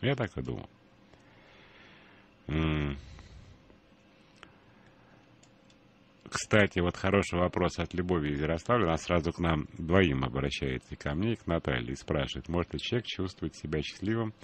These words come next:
при ухудшении здоровья?» не знаю, что думает Наталья, она может сама высказать своё мнение. Я считаю, что может. А, хотя, а, проблемы со здоровьем могут, конечно, не счастливым, а,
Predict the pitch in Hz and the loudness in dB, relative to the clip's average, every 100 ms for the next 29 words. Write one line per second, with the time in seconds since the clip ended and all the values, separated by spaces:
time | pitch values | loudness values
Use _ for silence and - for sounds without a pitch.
0 | - - - 90 - 80 - 87 87 71 | -20 -20 -4 -4 -2 -4 0 0 0 0
1 | 76 71 67 55 - - - - - - | 0 0 0 -4 -8 -12 -20 -20 -20 -20
2 | - - - 78 80 85 76 - 73 76 | -20 -20 -12 -4 0 2 0 -2 -4 -2
3 | 73 87 113 147 95 73 73 - - 76 | -2 -2 0 0 0 0 0 -2 -4 -2
4 | 67 64 - 65 - 71 69 69 67 92 | -2 -4 -8 -12 -8 -6 -4 -4 -2 -2
5 | 104 - 90 - - 104 135 143 92 - | -2 0 -2 -2 0 2 4 4 2 -2
6 | - - - - - - - - - 82 | -14 -20 -20 -20 -20 -20 -20 -20 -8 0
7 | 85 85 82 82 82 - - - 95 - | 2 2 2 2 2 0 -2 4 4 6
8 | 117 120 123 120 85 87 85 80 92 95 | 8 8 8 4 0 2 2 4 4 4
9 | 95 - 90 90 107 127 95 90 95 - | 2 -2 0 4 6 6 6 4 2 0
10 | 90 90 85 92 87 92 107 - 117 - | 2 2 2 2 2 2 0 2 0 2
11 | 151 170 131 95 78 87 87 85 80 | 4 4 4 2 2 6 8 8 6